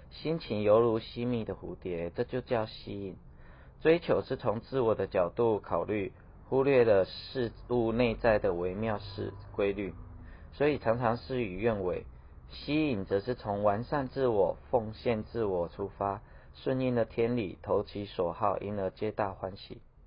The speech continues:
所以花若盛开，蝴蝶自来；人若精彩，天自安排。生命当中所有想要都是一种匮乏感在作用。如果你不缺，怎么会想要呢？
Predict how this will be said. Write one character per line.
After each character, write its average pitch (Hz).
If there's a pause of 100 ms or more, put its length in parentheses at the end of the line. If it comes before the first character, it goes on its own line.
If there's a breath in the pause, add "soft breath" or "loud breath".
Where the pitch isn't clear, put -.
(760 soft breath)
所 135
以 117
花 131
若 135
盛 120
开， 117 (200)
蝴 95
蝶 92
自 104
来； 80 (140)
人 90
若 131
精 120
彩， 95 (100)
天 104
自 104
安 90
排。 - (640 soft breath)
生 127
命 135
当 127
中 131
所 107
有 113
想 92
要 107
都 107
是 110
一 107
种 82
匮 107
乏 90
感 87
在 90
作 92
用。 90 (640 soft breath)
如 143
果 156
你 107
不 127
缺， 123
怎 -
么 87
会 110
想 90
要 107
呢？ 98